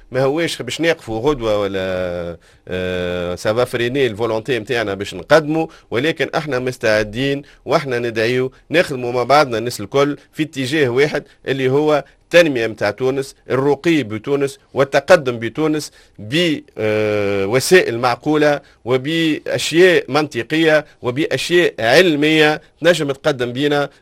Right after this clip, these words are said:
من غير عراقيل ومن غير، آه، آه، آه،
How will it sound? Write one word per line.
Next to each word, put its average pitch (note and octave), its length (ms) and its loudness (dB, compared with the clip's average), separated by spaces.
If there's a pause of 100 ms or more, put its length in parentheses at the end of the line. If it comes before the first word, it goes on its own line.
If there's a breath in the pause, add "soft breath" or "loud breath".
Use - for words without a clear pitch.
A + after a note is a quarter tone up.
من C3+ 160 0
غير E3 220 4
عراقيل D3 720 6 (260 soft breath)
ومن C#3+ 240 2
غير، E3 380 0
آه، C3 460 2 (280 soft breath)
آه، A2+ 920 -2 (420)
آه، G#2+ 380 -2